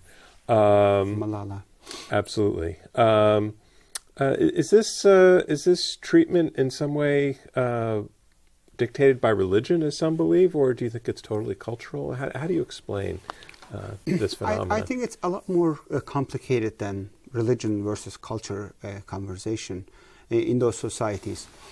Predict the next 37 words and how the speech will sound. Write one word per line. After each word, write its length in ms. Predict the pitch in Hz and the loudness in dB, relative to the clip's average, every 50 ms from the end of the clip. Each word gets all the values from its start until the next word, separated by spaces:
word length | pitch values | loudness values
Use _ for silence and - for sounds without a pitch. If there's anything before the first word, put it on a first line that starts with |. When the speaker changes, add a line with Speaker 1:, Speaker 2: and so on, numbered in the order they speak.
| - - - - - - - | -20 -20 -20 -20 -20 -8 -4
Speaker 2:
But 180 | 190 190 190 | -4 -2 2
the 80 | - 185 | 2 0
whole, 300 | - - 254 254 233 226 - _ - - _ | 2 4 2 2 2 0 -6 _ -20 -20 _
whole 280 | - - - 185 208 208 | -18 4 8 8 8 8
discussion 480 | - 202 180 - - 190 175 - 185 | 8 4 2 4 2 0 2 2 0
of 100 | 165 - | 0 0
Islam 380 | - - - - 151 147 147 143 | -2 -8 -2 0 2 4 4 4
and 160 | 120 113 107 | 4 2 2
women, 400 | 113 123 110 92 92 95 98 - _ - - | 0 -2 -2 -4 -6 -10 -14 -18 _ -6 -2
I 100 | 131 143 | 2 2
must 240 | 151 156 147 - | 2 2 2 2
have 140 | - 151 135 | 0 0 2
done 220 | 127 143 139 135 135 | 2 2 4 4 4
more 160 | 139 143 131 | 4 2 2
than 180 | 131 135 127 | 2 2 2
a 60 | 120 110 | 2 0
thousand 520 | - - - 127 131 139 123 123 120 107 | -2 -2 0 2 2 2 2 0 -4 -4
presentations 640 | - 127 120 107 120 107 - 131 120 - - 113 95 | -4 -4 -2 -2 -2 -2 0 -2 -4 -2 -4 -4 -4
about 240 | 120 110 104 101 - | -4 -6 -6 -6 -6
Islam 580 | 110 - - - 113 104 101 101 104 107 104 _ - - - - _ | -10 -10 -8 -8 -6 -6 -4 -6 -8 -12 -16 _ -20 -20 -20 -10 _
in 200 | - 131 131 127 | 2 2 4 6
various 280 | 127 131 131 127 104 | 6 6 6 6 4
churches, 460 | - - - 127 120 - - 120 107 - | 0 -4 -4 -4 -2 -2 -4 -4 -4 -2
synagogues, 600 | - 117 110 113 110 113 110 107 107 - - - | -2 -2 0 0 -2 -2 -4 -6 -6 -10 -14 -10
hospitals, 580 | - 107 - - - - 117 110 110 101 - | -8 -8 -8 -8 -8 -8 -6 -6 -6 -6 -6
universities. 640 | 101 104 104 101 110 110 101 - 95 95 101 101 - _ _ - - - - - - - | -8 -8 -8 -8 -8 -10 -10 -10 -10 -10 -10 -10 -12 _ _ -20 -20 -20 -20 -20 -14 2
Always 380 | - 160 175 175 175 170 151 - | 6 8 10 10 10 8 8 4
the 160 | - 151 156 | 2 4 4
issue 220 | 151 - - 160 | 4 6 6 4
of 140 | 147 123 107 | 4 4 2
women, 380 | 120 131 135 123 110 107 107 107 _ _ _ _ - - - - - - _ | 2 2 4 4 2 2 0 -8 _ _ _ _ -20 -20 -20 -20 -20 -14 _
uh, 40 | - | -4
is 300 | 123 123 - 131 127 110 | -4 0 0 0 0 0
in 140 | 127 127 113 | 0 -2 -2
top 200 | - 135 123 - | -2 -4 -4 -4
three 240 | - - 120 120 107 | -4 -2 -2 -2 -2
questions. 680 | - - - 104 98 - - - 87 98 - - - | -4 -6 -6 -6 -6 -6 -12 -12 -12 -14 -14 -16 -18